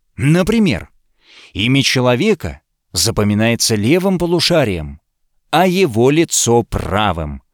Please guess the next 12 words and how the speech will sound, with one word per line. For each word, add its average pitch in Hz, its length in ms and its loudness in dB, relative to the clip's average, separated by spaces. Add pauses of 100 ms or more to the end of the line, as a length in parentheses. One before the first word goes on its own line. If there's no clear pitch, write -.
(380)
Сколько 151 640 2
раз 139 420 2
в 95 100 -6
жизни 120 560 0
мы 123 180 2
видели 165 380 2
знакомое 151 720 2
лицо, 170 440 2
но 175 140 4
не 156 100 4
могли 143 380 2
вспомнить, 190 760 0